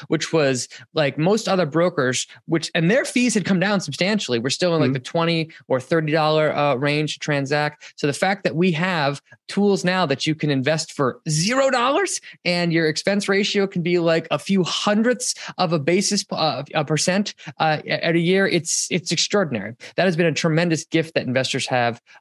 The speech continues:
Speaker 1: um, uh, that have been given, uh, by spec-, uh, lots of companies, but a huge amount of that, uh, gratitude is owed to Jack Bogle,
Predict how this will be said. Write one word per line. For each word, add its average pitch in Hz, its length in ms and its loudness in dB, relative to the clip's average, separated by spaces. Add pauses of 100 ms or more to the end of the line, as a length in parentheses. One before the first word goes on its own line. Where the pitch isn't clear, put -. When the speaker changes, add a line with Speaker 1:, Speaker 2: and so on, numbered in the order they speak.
Speaker 1:
um, 113 400 2
uh, 127 260 -2
that - 200 -8 (120)
have 139 200 2
been 139 160 0
given, 143 320 0 (300)
uh, 123 100 2
by 123 360 2
spec-, - 400 -2
uh, 127 180 2 (320)
lots 185 240 0
of 151 80 -8
companies, 127 320 0
but 123 220 -2 (100)
a 139 160 0
huge 185 280 2
amount 156 200 2
of 151 60 4
that, 135 160 0
uh, 143 60 0
gratitude 135 400 0
is 120 100 -2
owed 123 180 2
to 113 160 2
Jack 120 300 -2
Bogle, 139 280 0